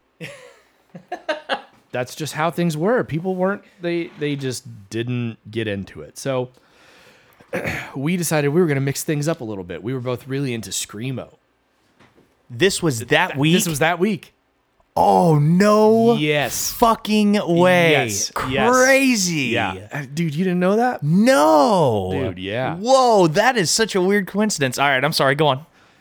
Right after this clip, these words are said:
Speaker 1: So, uh, I did my, like, I was the social butterfly. I kinda always am. You know, I'm a very personable person, but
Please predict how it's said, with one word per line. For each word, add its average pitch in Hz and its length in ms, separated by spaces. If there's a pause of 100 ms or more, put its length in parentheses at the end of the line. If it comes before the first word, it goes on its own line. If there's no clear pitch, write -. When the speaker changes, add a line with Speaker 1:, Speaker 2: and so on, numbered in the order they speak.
(280)
Speaker 1:
So, 143 680 (160)
uh, 147 440 (1700)
I 170 220
did 202 180
my, 202 240
like, 170 260
I 196 440
was 139 1300 (220)
the 117 460
social 165 540
butterfly. 170 640
I 175 60
kinda - 200
always 151 420
am. 147 460 (160)
You 160 120
know, 139 100
I'm 165 160
a 143 80
very 143 260
personable 135 540
person, 139 560 (420)
but 135 260